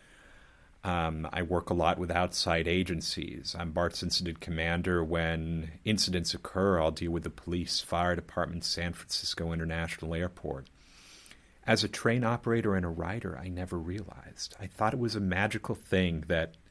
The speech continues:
a train came out of Richmond Yard and would take me from downtown Berkeley to Montgomery Street. And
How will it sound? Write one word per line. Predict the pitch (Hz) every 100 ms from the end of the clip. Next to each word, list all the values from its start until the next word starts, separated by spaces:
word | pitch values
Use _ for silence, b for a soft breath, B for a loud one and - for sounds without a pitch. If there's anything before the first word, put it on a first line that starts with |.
| b b b b b b
a | -
train | - 127 131 135
came | 127 127
out | 120 117
of | 92
Richmond | 120 - 110 101
Yard | 95 107 113
and | 101
would | 87 82
take | - 127 135
me | 117 101
from | 92 90
downtown | 98 110 107 - 104 101
Berkeley | 90 101 101 107
to | 95
Montgomery | 85 87 - 85 76 67
Street. | - - - - - - b b b b b b b
And | 113 110 107 104